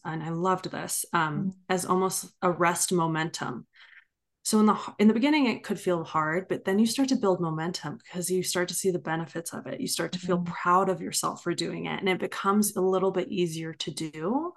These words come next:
Speaker 2: Mm.
Speaker 1: Similar with working out, or I just worked with a nutritionist. At,
Speaker 2: Mm.
Speaker 1: at first, switching some of my diet felt really hard, but over time, it's become a lot easier 'cause I'm seeing the benefits of having
Speaker 2: Mm.
Speaker 1: more energy, not snacking as much,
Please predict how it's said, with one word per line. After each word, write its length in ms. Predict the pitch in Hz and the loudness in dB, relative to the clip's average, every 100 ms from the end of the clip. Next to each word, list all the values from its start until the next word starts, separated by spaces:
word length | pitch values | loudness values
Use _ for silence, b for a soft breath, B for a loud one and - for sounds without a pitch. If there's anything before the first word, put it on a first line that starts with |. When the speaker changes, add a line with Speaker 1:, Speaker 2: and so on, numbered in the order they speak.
| - | 0
Speaker 2:
Mm. 400 | 196 190 196 185 | 6 6 8 6
Speaker 1:
Similar 440 | 170 294 349 339 269 | 6 4 4 4 4
with 480 | 202 196 196 - - _ _ | 4 2 -2 -12 -20 _ _
working 360 | 190 190 214 233 | 2 2 4 2
out, 340 | 277 190 170 | 4 4 4
or 140 | 185 175 | 4 4
I 80 | 180 | 4
just 220 | 214 - | 0 -2
worked 220 | 185 - | -2 -2
with 160 | 180 180 | -2 0
a 40 | |
nutritionist. 880 | 165 147 - 226 - 165 196 220 - _ | 0 0 -2 -2 -2 0 0 -2 -6 _
At, 180 | 180 - 190 | -2 -2 -2
Speaker 2:
Mm. 100 | 196 | -2
Speaker 1:
at 140 | 175 | -2
first, 360 | - 254 262 - | 2 2 2 2
switching 300 | 196 190 180 | 0 0 0
some 160 | 185 | 2
of 40 | 170 | 2
my 120 | 156 | 2
diet 400 | 180 196 - - | 0 0 -2 0
felt 300 | 170 143 170 | 0 0 0
really 220 | 175 165 | 0 0
hard, 460 | - 190 220 151 - - | 2 2 2 -4 -10 -6
but 80 | - | 0
over 180 | 170 180 | 0 0
time, 540 | - 269 277 196 202 _ _ | -2 0 2 2 -2 _ _
it's 80 | - | -6
become 240 | 220 220 233 | 0 4 6
a 40 | |
lot 200 | 220 - | 4 4
easier 360 | 214 262 185 170 | 4 4 2 -2
'cause 160 | - | -4
I'm 120 | 175 170 | -4 0
seeing 220 | 190 190 | 0 2
the 60 | |
benefits 440 | 180 170 175 175 - | 2 0 -2 -6 -10
of 80 | - | -12
having 380 | - 190 190 190 | 0 4 6 6
Speaker 2:
Mm. 40 | |
Speaker 1:
more 140 | 190 - | 4 2
energy, 560 | 180 190 175 160 156 B B _ | 2 2 0 -4 -6 B B _
not 280 | 165 165 247 | -2 -2 -2
snacking 580 | - 202 214 208 160 151 | 0 4 4 2 -2 -2
as 160 | 147 | -6
much, 420 | 147 - - - | -10 -12 -12 -14